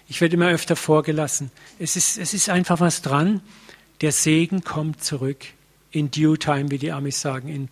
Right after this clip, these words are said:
zur richtigen Zeit. Oder an der Kasse bei Aldi, da lauere ich halt schon immer, wo kann ich jemanden vorlassen, ne?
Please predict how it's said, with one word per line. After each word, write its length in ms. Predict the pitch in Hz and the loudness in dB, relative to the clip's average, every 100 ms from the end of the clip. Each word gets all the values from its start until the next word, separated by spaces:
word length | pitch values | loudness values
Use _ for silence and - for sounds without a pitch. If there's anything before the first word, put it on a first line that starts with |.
| _ | _
zur 240 | - 135 | -8 0
richtigen 440 | 156 - 175 156 139 | 0 0 -4 -4 -4
Zeit. 440 | 143 127 135 - _ _ _ _ _ _ _ _ _ _ _ _ _ _ _ _ _ _ _ _ - - _ _ _ - - - _ | -4 -4 -8 -14 _ _ _ _ _ _ _ _ _ _ _ _ _ _ _ _ _ _ _ _ -20 -20 _ _ _ -20 -20 -20 _
Oder 480 | 185 180 190 - 175 | 2 6 6 4 -2
an 140 | 175 | 0
der 100 | 180 | 2
Kasse 420 | - - 175 - | 2 2 2 2
bei 200 | 180 165 | 0 0
Aldi, 400 | 160 151 165 160 | 2 0 -2 -2
da 140 | 143 151 | -4 -2
lauere 320 | 147 160 175 | 0 2 2
ich 120 | 170 | 0
halt 140 | 165 - | -6 -6
schon 160 | 170 | -6
immer, 280 | 175 165 151 | -6 -4 -4
wo 100 | 151 | -6
kann 260 | - 170 160 | -6 -6 -6
ich 100 | - | -6
jemanden 340 | 156 151 147 | -4 -4 -6
vorlassen, 600 | - 139 143 139 - 127 | -4 -2 -2 -2 -4 -6
ne? 140 | 143 | -8